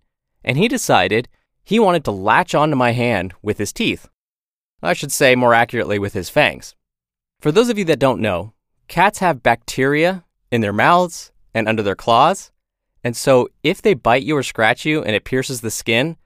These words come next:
that's a potential problem. And sure enough, my cat latched onto me so hard, for whatever reason, it actually pierced my skin. And so that bacteria essentially got into my bloodstream.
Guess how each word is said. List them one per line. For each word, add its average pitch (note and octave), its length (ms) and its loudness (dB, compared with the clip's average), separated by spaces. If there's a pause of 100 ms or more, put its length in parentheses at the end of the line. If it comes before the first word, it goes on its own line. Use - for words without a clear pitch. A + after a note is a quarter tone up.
(400)
that's C#3+ 420 0
a C#3 180 0
potential B2 840 -2
problem. G2 560 0 (500)
And G#2+ 160 -2
sure E3 220 2
enough, C3+ 360 0
my A2 220 -2
cat E3+ 300 -4
latched C3 280 0
onto C#3+ 220 0
me A2+ 140 -6
so B2 340 0
hard, D3+ 420 4 (360)
for G2+ 160 -4
whatever C3 360 2
reason, C3 500 -2 (480)
it B2+ 100 2
actually C#3+ 300 2
pierced B2+ 300 -4
my A2 120 0
skin. G2+ 480 -4 (640)
And B2 80 -6
so B2 140 -2
that A#2 220 0
bacteria C3 840 0
essentially C3+ 380 -2
got A#2 160 2
into A2+ 140 -4
my G#2 100 2
bloodstream. G#2 560 -6